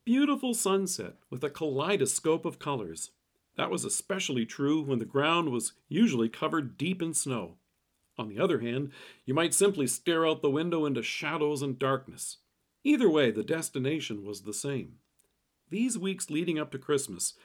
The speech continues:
are a little bit like that bus trip. You and I can dwell on the darkness and allow ourselves to be overcome with fear and anxiousness. Cares and concerns are a part of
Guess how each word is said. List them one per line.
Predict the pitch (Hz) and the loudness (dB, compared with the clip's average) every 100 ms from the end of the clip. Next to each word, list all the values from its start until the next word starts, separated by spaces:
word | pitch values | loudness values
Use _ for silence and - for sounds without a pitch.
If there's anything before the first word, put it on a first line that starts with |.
| _ _ - | _ _ -10
are | 127 | -6
a | 127 | 0
little | 202 233 | 2 2
bit | 180 196 | 2 0
like | 160 156 | -2 -2
that | 151 143 | -4 -2
bus | 143 143 | -4 -4
trip. | - - - _ _ _ _ _ | -10 -16 -18 _ _ _ _ _
You | - 175 | -2 2
and | 196 | 4
I | 170 | 4
can | 190 147 113 | 2 0 -2
dwell | 110 127 170 | 0 0 2
on | 180 | 0
the | 151 | 0
darkness | 127 110 135 135 - - _ | -2 -2 -4 -6 -8 -12 _
and | - | -14
allow | 110 117 151 175 | -8 -4 2 2
ourselves | 170 - 151 165 160 - | 2 2 0 0 -2 -6
to | |
be | 123 | 0
overcome | 127 170 196 196 190 | 2 4 2 2 0
with | 131 101 | 0 -4
fear | - 185 185 127 | -4 -2 0 0
and | 98 92 | -2 -4
anxiousness. | 170 175 - 101 92 90 - - _ _ _ - | -4 -2 -6 -8 -8 -10 -12 -14 _ _ _ -8
Cares | - 156 180 180 | 0 2 4 2
and | 135 | 0
concerns | 101 113 - 175 196 190 - | -4 -4 0 2 4 2 -2
are | - 127 | -8 -10
a | 135 | -8
part | 175 185 | -6 -6
of | 175 | -6